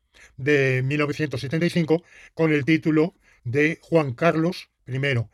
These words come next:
Es el primer rey de España que, cuyo, cuya denominación regia es el compuesto de dos nombres de pila. Eso no había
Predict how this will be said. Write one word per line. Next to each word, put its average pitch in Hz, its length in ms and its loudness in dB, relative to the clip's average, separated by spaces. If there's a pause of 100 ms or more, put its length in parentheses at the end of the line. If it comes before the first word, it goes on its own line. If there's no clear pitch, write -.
(220)
Es 165 180 0
el 185 160 4
primer 165 460 0
rey 156 300 2
de 143 100 -2
España 143 500 -6 (520)
que, 147 560 4 (340)
cuyo, 139 760 0 (220)
cuya 160 260 0
denominación 151 640 0
regia 160 480 0 (560)
es 170 240 -2
el 170 100 0
compuesto 151 480 -2
de 139 140 -2
dos 151 300 0
nombres 151 480 -4 (180)
de 127 180 -4
pila. 135 340 -2 (640)
Eso 139 220 -2
no 147 200 0
había 147 320 2